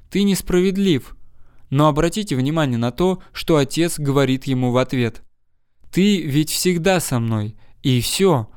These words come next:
что у меня есть, все твое». Стоп! Теперь вы понимаете,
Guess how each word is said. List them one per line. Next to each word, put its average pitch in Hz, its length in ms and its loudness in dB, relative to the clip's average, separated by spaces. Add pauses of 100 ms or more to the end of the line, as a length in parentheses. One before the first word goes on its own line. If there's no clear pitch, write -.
что - 340 -4
у 139 140 0
меня 165 400 2
есть, 139 500 -2 (380)
все 170 440 0
твое». 147 580 0 (760)
Стоп! - 560 0 (800)
Теперь 165 320 2
вы 170 120 2
понимаете, 160 720 0